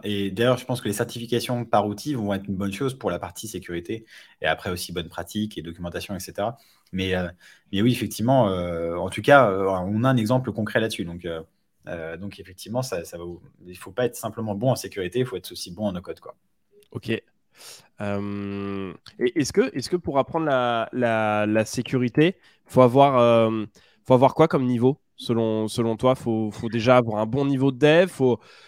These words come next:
Speaker 2: faut
Speaker 1: Alors,
Speaker 2: moi
Speaker 1: et justement, ouais, pardon, parce que moi, je, euh,
Speaker 2: Non, non, vas-y, vas-y.
Speaker 1: j'ai été coupé, mais en fait, nous, moi, enfin, moi, personnellement, je suis nul en cybersécurité. Et pourtant, je peux être bon sur la sécurité de Bubble. Parce que je, c'est pas du tout la même chose. Euh,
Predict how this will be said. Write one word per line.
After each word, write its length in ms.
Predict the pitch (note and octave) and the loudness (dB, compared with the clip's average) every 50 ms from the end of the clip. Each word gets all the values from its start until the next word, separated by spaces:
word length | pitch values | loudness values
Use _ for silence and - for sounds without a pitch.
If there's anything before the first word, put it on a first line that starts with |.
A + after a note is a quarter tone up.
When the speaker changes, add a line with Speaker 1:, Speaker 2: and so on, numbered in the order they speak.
| - _ _ | -20 _ _
Speaker 2:
faut 180 | _ - - A#2 | _ -8 -4 0
Speaker 1:
Alors, 240 | A#2 A#2 A2+ G#2+ - | 2 4 4 2 2
Speaker 2:
moi 140 | C#3 C3+ C3+ - _ _ _ _ _ _ _ _ _ - | -2 -10 -12 -12 _ _ _ _ _ _ _ _ _ -4
Speaker 1:
et 80 | - | -4
justement, 580 | A#2+ A2+ B2+ B2+ - D3+ D#3+ F3+ D3+ - - - - - - | -2 -2 0 2 2 4 4 4 2 2 -2 -10 -20 -14 -4
ouais, 140 | - A#2 A2 | -2 -2 2
pardon, 200 | B2 A#2+ A2+ A#2 | 2 2 0 0
parce 100 | A2 - | -2 -4
que 60 | - | -4
moi, 100 | A2+ G#2+ | -4 -4
je, 120 | G2+ G2 G#2 | -4 -2 -4
euh, 440 | G2 F#2+ F#2 F#2+ A2 - - G2 F#2+ F2+ | -4 -4 -6 -10 -12 -10 -8 -8 -8 -4
Speaker 2:
Non, 120 | C#3 D#3 F3 | -4 0 0
non, 100 | F#3 F#3 | 0 0
vas-y, 220 | F#3+ F#3 E3 F3 | 0 -2 -4 -2
vas-y. 200 | D#3 D3 C#3 C#3+ C#3 _ _ _ _ _ _ - - | -4 -4 -4 -4 -6 _ _ _ _ _ _ -14 -8
Speaker 1:
j'ai 160 | - G2+ G#2+ G#2 | -6 -2 -2 0
été 120 | G#2 A2+ | 0 0
coupé, 240 | G#2+ - A2+ D#3 F3+ | 0 2 4 6 6
mais 200 | D#3+ A#2+ G#2+ - - | 6 6 2 2 0
en 60 | G#2 | -2
fait, 320 | G#2 - D#3 D3+ D3+ - - - - - | 2 2 2 2 0 -8 -16 -18 -16 -8
nous, 220 | A2 G#2+ A2 A2 | -4 -4 -2 2
moi, 160 | A2 A#2 B2 | 2 2 2
enfin, 220 | A2 - G#2+ G2 G2+ | 2 -2 -4 -2 0
moi, 160 | G#2+ B2+ C3 | 2 2 2
personnellement, 340 | - G2+ - - G2+ C3 C#3+ | 2 0 -4 -2 -2 -2 -2
je 80 | C3 | -2
suis 80 | - A#2 | -2 -2
nul 220 | C#3 F#3+ D#3 - - - | -2 -2 -2 -6 -8 -8
en 80 | G#2+ G2 | -8 -8
cybersécurité. 640 | - G2+ G2+ G2 - - - G2 F#2 F2+ F#2+ F#2 _ _ _ _ _ _ _ _ _ _ _ _ _ _ _ _ _ _ - | -6 -6 -6 -6 -6 -8 -8 -8 -8 -8 -8 -12 _ _ _ _ _ _ _ _ _ _ _ _ _ _ _ _ _ _ -14
Et 60 | F#2+ | -8
pourtant, 260 | F2 G2+ G#2+ C3 C#3+ | -6 -4 -2 0 -2
je 140 | D3 C#3 - | -2 -2 -4
peux 80 | - G2 | -4 -4
être 140 | F#2+ F#2 | -4 -2
bon 160 | F#2+ B2 D#3+ D3+ | 0 0 0 0
sur 100 | - - | 0 -2
la 60 | F#2 | -4
sécurité 320 | - - - F#2+ F2+ B2 | -6 -8 -10 -6 -6 -4
de 60 | A#2 | -2
Bubble. 300 | G#2 A2 C#3 D3+ B2 G#2+ - _ _ _ _ _ _ - - - - - | -2 -2 -2 -2 -4 -6 -12 _ _ _ _ _ _ -20 -20 -20 -20 -12
Parce 160 | - F#2 - - | -10 -8 -8 -4
que 480 | - G#2 G2 F#2+ F#2+ F#2 F#2+ F2+ G2+ | -2 -2 -2 -2 -2 -2 -2 -2 -4
je, 120 | G2 G2+ G#2 | -4 -4 -6
c'est 180 | - - G#2+ G#2+ | -6 -4 -2 0
pas 120 | C#3+ C#3+ | 2 2
du 100 | C3+ C3 | 2 0
tout 100 | C3 - | 0 0
la 80 | C3 G#2+ | 0 0
même 100 | A2 A2+ | 0 -2
chose. 240 | - D3+ C#3 A2+ G2 - _ _ - | -2 -4 -6 -6 -8 -12 _ _ -10
Euh, 380 | - G2 F#2 F2+ E2+ F2 F2+ | -6 -6 -4 -2 -2 -2 -4